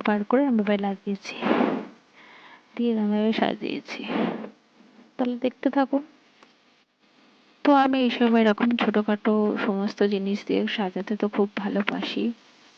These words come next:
আর বেশ ভালো লাগে ন-, মানে আমি যখনই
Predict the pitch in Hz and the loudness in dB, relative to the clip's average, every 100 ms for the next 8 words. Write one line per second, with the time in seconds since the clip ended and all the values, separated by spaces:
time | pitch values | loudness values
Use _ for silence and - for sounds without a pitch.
0 | - 196 196 196 - 208 226 - 214 220 | -4 0 0 0 0 0 0 0 2 4
1 | 214 196 202 196 202 196 190 185 185 - | 2 0 -2 0 -2 -2 -4 -4 -4 -2
2 | 208 202 214 208 220 226 | 0 2 2 2 2 2